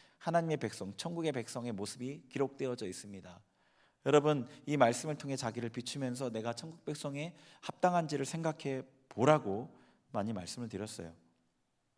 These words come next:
사도 바울이 지금 얘기하는 거예요.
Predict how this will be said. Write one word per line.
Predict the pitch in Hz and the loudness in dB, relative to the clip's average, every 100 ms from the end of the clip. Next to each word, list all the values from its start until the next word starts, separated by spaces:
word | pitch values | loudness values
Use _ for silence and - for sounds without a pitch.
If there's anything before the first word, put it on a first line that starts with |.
| _ _ _ _ _ - - | _ _ _ _ _ -20 -18
사도 | - 165 185 | -10 2 6
바울이 | 165 | 6
지금 | 151 123 110 | 4 -2 0
얘기하는 | 101 139 131 120 | 0 0 -2 -2
거예요. | 95 85 87 | -2 -4 -8